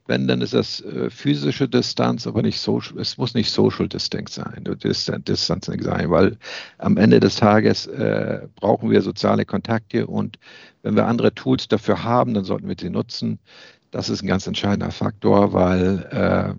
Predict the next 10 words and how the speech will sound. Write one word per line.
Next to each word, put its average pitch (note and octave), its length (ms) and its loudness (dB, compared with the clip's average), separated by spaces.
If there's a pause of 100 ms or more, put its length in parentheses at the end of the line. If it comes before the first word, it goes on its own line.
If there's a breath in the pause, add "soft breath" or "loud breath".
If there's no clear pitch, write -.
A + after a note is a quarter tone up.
(140)
keiner G2 320 4
will G2 400 4
alleine G2+ 440 2
irgendwo F#2+ 300 0
im E2+ 80 -4
Büro F2+ 240 0
sitzen - 380 -2
und F2+ 200 -2
dann, G2 280 -2
äh, F#2+ 400 -2